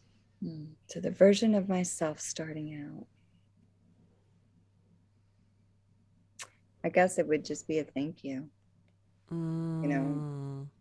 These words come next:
Speaker 1: I don't regret anything that I've had to go to because it's gotten me where I've gone today.
Speaker 2: Yeah.
Speaker 1: So just for that time of me just opening up and saying that first, "Yes,"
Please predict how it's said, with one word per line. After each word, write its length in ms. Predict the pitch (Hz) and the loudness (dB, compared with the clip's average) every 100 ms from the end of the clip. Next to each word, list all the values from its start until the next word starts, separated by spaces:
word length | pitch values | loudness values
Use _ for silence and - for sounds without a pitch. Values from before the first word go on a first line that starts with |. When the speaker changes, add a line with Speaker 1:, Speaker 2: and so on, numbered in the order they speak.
| _ _ - | _ _ 2
Speaker 1:
I 80 | 175 | 6
don't 200 | 175 185 | 8 8
regret 400 | 196 190 190 170 | 6 8 6 6
anything 400 | 170 170 175 175 | 2 0 2 0
that 140 | 170 165 | 2 0
I've 120 | 170 | -2
had 240 | - 160 - | 0 -2 -2
to 100 | 147 | -4
go 240 | 147 151 | 0 0
to 360 | 151 - 139 - | -2 -6 -6 -6
because 300 | - 147 139 | -10 -10 -8
it's 180 | 139 - | -8 -6
gotten 500 | - 143 - 151 147 | -4 -2 -4 -6 -6
me 160 | 143 | -6
where 320 | 135 139 139 135 | -4 -4 -2 -4
I've 180 | 135 | -6
gone 280 | - 135 131 | -6 -4 -4
today. 920 | - - - 131 123 113 - - - _ - | -8 -12 -6 -4 -2 -2 -4 -8 -14 _ -12
Speaker 2:
Yeah. 720 | 160 151 147 147 143 147 143 147 _ _ | -6 -4 -4 -4 -6 -6 -10 -12 _ _
Speaker 1:
So 380 | 151 147 151 151 143 | 0 2 4 2 2
just 640 | - 156 165 - - - - - - | 6 6 6 0 -10 -12 -16 -12 -2
for 460 | 180 165 151 151 - | 4 4 4 -2 -2
that 220 | 147 147 | -2 -4
time 460 | - 180 175 156 147 | -6 0 0 0 -2
of 180 | 143 - | -4 -4
me 280 | 151 151 | -4 -2
just 220 | 147 147 - | -2 -4 -2
opening 440 | 151 147 147 147 143 | -2 0 0 2 2
up 140 | 143 - | 0 -2
and 140 | 143 | -4
saying 520 | - 156 156 160 165 156 | -2 0 0 2 2 2
that 280 | 156 - | 0 2
first, 320 | - 160 160 147 | 6 6 6 4
"Yes," 600 | 147 139 139 - - | 4 4 -2 -8 -10